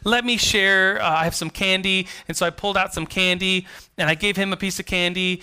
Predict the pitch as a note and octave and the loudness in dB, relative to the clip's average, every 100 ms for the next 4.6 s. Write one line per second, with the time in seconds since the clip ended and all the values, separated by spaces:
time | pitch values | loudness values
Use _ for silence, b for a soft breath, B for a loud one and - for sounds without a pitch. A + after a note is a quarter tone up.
0 | B - D#3 D3+ E3+ E3+ E3+ F#3 - - | B -4 0 2 2 0 -2 -4 -4 -4
1 | E3+ E3+ F3+ E3 F3+ - D#3+ E3+ E3+ E3+ | -2 0 0 0 -2 -2 0 2 2 0
2 | E3+ - E3+ E3 F3 E3+ F#3 E3 F3 E3+ | -2 0 -2 2 2 2 0 -2 0 2
3 | E3 E3+ E3+ E3 E3 D#3+ D#3 D#3 D3+ D#3 | 2 2 2 0 0 2 2 0 -2 -2
4 | D3 - F3 E3 D#3+ | -4 -2 0 2 0